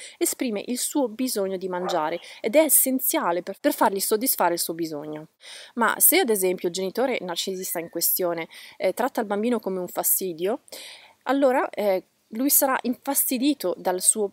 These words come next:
pianto. E dato che non gli importa nulla della fame del bambino, perché non ha nessuna empatia, quindi compassione per le altre persone umane, l'unico suo, eh, obiettivo è quello di far smettere il pianto. E magari per fare ciò,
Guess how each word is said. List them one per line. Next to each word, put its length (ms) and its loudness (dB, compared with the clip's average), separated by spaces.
pianto. 600 -4
E 40 -4
dato 220 4
che 100 -2
non 100 2
gli 60 2
importa 380 0
nulla 360 2
della 180 0
fame 260 -2
del 120 -2
bambino, 360 -4
perché 220 -8
non 120 -2
ha 100 2
nessuna 500 -2
empatia, 640 -2
quindi 240 -4
compassione 680 -2
per 180 -4
le 100 -6
altre 220 -4
persone 340 -6
umane, 400 -4
l'unico 340 0
suo, 460 2
eh, 140 -6
obiettivo 500 0
è 40 0
quello 240 0
di 140 -2
far 300 2
smettere 720 -2
il 200 -6
pianto. 580 -4
E 80 -2
magari 340 4
per 160 -6
fare 280 0
ciò, 300 0